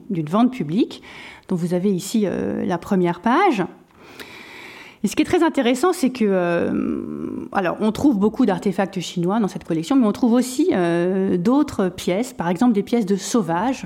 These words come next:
entre guillemets, bien sûr, euh, c'est le mot qui est employé, hein, dans le catalogue,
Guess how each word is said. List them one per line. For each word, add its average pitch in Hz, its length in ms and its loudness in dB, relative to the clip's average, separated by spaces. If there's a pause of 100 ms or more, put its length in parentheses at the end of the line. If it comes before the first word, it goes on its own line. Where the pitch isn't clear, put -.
(140)
entre 170 180 -8
guillemets, 170 300 -2
bien 170 120 -2
sûr, 220 380 0 (680)
euh, - 420 -4 (200)
c'est 165 180 -8
le 151 100 -4
mot 190 240 0 (100)
qui 170 120 -10
est 170 40 -6
employé, 170 400 -2
hein, 151 140 -6
dans 165 100 -10
le 165 80 -6
catalogue, 190 680 0